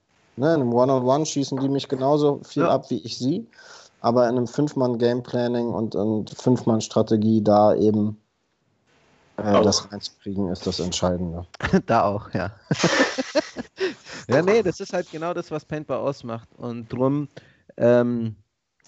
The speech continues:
Speaker 2: bei mir ist es so, ich, mir sind so, so Teams wie jetzt die Hurricanes, die halt einfach überall in jeder Liga stecken, das ist mir einfach zu viel. Von daher würden die für mich nie in die Frage kommen. Ähm, aber was ich,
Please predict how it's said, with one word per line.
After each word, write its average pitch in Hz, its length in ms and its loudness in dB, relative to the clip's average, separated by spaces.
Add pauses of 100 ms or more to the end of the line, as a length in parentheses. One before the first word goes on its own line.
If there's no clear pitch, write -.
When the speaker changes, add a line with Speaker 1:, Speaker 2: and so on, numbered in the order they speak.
(680)
Speaker 2:
bei 139 140 2
mir 175 120 6
ist - 120 0
es 156 80 -10
so, 185 140 4
ich, 151 240 -4 (840)
mir 175 180 4
sind 180 200 -2
so, 147 200 0
so - 140 -4
Teams 160 280 -2
wie 151 40 2
jetzt 135 140 2
die 127 100 4
Hurricanes, 139 360 2
die 135 80 -2
halt 117 80 0
einfach 127 260 -6 (100)
überall 151 420 -2
in 127 100 -6
jeder 139 220 0
Liga 131 240 0
stecken, 120 260 -6
das 110 140 -12
ist 110 120 -12
mir 123 140 -4
einfach 110 240 -6
zu - 140 -18
viel. 101 360 -4 (500)
Von 95 160 -6
daher 107 280 4 (340)
würden 123 280 -2
die 123 80 -2
für 120 140 -4
mich 120 180 -4
nie 143 160 4
in 131 80 2
die 113 80 0
Frage 107 380 0
kommen. 92 360 -12 (200)
Ähm, 101 320 -6
aber 123 200 4
was 127 200 2
ich, - 260 -8